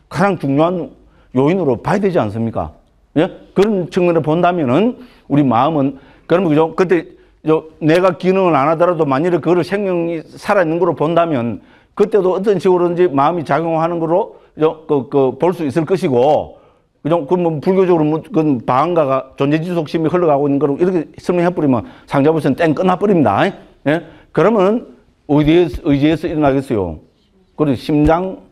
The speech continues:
토대라는 설이 이제 우리 죽음이 뭐냐는 거죠. 내 사냐, 심장 사냐를 가지고 판단한다면 결국은, 그죠? 이, 이, 이 심장을 의지하는 거, 나는 것이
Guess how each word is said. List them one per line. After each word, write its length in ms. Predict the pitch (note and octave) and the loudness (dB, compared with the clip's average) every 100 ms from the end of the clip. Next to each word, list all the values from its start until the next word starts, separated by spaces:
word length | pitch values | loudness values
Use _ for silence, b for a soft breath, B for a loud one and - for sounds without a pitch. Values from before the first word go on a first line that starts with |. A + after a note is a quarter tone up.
| _ - | _ -8
토대라는 800 | - E3 E3 E3 D3+ C#3+ E3 D#3 | 0 2 4 4 2 0 -2 -4
설이 680 | - F3 D#3+ A2 C#3 C3+ B B B B B - | -2 0 0 2 2 0 B B B B B -2
이제 120 | B2+ | 0
우리 260 | C3 D3 D3 | 2 2 2
죽음이 320 | A3 C#4+ F#3+ | 2 4 4
뭐냐는 320 | D3 D3+ C#3+ | 2 2 0
거죠. 200 | A#2 A#2+ | 0 -2
내 200 | B2 C#3+ | 2 0
사냐, 300 | F#3 G#3+ A3+ | 0 -2 -4
심장 380 | D#3+ D3 C#3+ E3 | -4 -2 0 0
사냐를 440 | D#3 D3 C#3+ C3 | -2 -2 0 -2
가지고 440 | A#2 D#3 F#3+ D#3+ G3 | -2 -2 -2 -2 -4
판단한다면 1040 | - C3+ C#3 B2+ C3 C3 G#2+ C#3 A2+ - B B B | -2 -2 0 0 0 0 0 0 0 -4 B B B
결국은, 360 | D3 D#3+ D3+ | -2 2 2
그죠? 340 | A2+ A2+ D#3+ G#3 B B | 2 0 -2 -6 B B
이, 240 | C#3 B2 A#2+ | -2 0 0
이, 480 | C3 B2 A#2 - - | 0 0 -2 -6 -2
이 100 | A#2 | -2
심장을 440 | - D3+ D#3+ F#3+ | 2 2 4 2
의지하는 340 | C#3+ B2 C#3 D3 | 2 2 0 0
거, 120 | C#3+ C3 | -2 -4
나는 360 | - C#3 C#3+ C#3 | -4 0 0 0
것이 460 | C3 B2 G#2+ F#2 | -2 -4 -4 -6